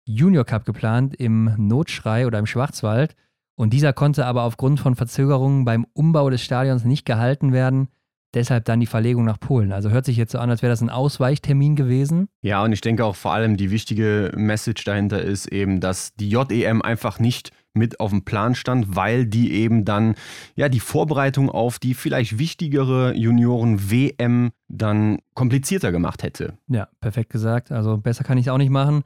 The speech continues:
Speaker 1: Und ich glaub, Frankreich, Schweden und Norwegen sind ja auch nicht da.
Speaker 2: Genau, auf die trifft das auch zu und,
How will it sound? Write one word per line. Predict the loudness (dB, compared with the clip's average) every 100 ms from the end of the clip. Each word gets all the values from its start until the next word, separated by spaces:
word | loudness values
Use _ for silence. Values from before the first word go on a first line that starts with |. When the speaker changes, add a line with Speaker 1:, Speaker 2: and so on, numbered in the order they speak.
| _
Speaker 1:
Und | -6 -4
ich | -2
glaub, | -2
Frankreich, | 0 0 2 0
Schweden | 0 2 2 4 2
und | 2 2 4
Norwegen | 4 4 4 4 2
sind | 2 2 2 2 0
ja | -4 -2
auch | -2 0
nicht | -2 -2
da. | -2 -2 -4 -10 _
Speaker 2:
Genau, | 0 2 0 -2 -8 -14 -8
auf | -6 -4
die | -6
trifft | -4 -4 -2
das | -4 -2
auch | -4 -4
zu | -4 0 0
und, | -2 -2 0 -2 -4